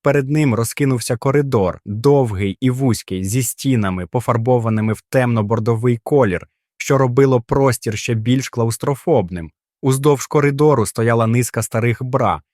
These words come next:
тьмяні лампочки яких відкидали слабкі тремтливі тіні, що танцювали на підлозі.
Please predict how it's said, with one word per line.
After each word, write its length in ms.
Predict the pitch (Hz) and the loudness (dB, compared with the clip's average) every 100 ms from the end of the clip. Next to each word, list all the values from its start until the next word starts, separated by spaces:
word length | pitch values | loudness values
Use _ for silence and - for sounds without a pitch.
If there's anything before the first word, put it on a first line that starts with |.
| _ _ | _ _
тьмяні 380 | 131 160 185 143 | -4 0 2 2
лампочки 640 | 113 127 131 123 - 110 | 2 2 0 -4 -4 -2
яких 480 | 110 101 120 123 117 | -2 -2 -2 -2 -2
відкидали 600 | 117 - 120 127 131 120 | -6 -4 -2 0 2 -2
слабкі 580 | - 120 - - 139 135 | -2 -4 -4 -4 -2 0
тремтливі 680 | 117 113 113 120 120 107 | 0 -2 -2 0 0 0
тіні, 500 | 95 - 131 120 87 - _ _ | -4 0 2 2 -2 -8 _ _
що 200 | - 160 | -4 -2
танцювали 640 | 123 113 123 113 117 110 | 0 -2 -2 2 2 2
на 120 | 104 | -2
підлозі. 640 | 101 107 107 104 90 82 | -4 -6 -2 -2 -2 -6